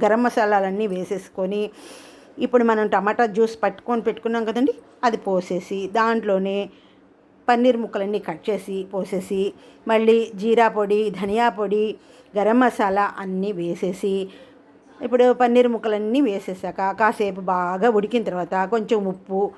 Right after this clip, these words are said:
వేసేసాం. కారము already ఎండుమిరపకాయలు కొంచెం ఎక్కువ వేసాను, అందుకని కారం ఇంకేం వేయలేదు. దాని మీద కొత్తిమీరతో గార్నిష్ చేసుకొని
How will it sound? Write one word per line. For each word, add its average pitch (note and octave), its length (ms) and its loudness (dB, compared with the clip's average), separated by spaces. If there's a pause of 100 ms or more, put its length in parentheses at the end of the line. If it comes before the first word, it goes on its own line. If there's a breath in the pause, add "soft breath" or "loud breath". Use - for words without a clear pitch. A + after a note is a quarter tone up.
(220 loud breath)
వేసేసాం. G3 420 -2
కారము B3+ 640 4 (180)
already A3+ 360 0
ఎండుమిరపకాయలు B3 520 -2
కొంచెం G#3+ 260 -4
ఎక్కువ G#3 240 -2
వేసాను, G3 540 0 (420 loud breath)
అందుకని A3+ 380 2 (180)
కారం G#3 300 2
ఇంకేం G3+ 420 -2
వేయలేదు. G3+ 540 2 (360 loud breath)
దాని C#4+ 180 6
మీద C4+ 200 4 (720)
కొత్తిమీరతో B3+ 520 0
గార్నిష్ A3+ 440 2
చేసుకొని A3+ 380 -2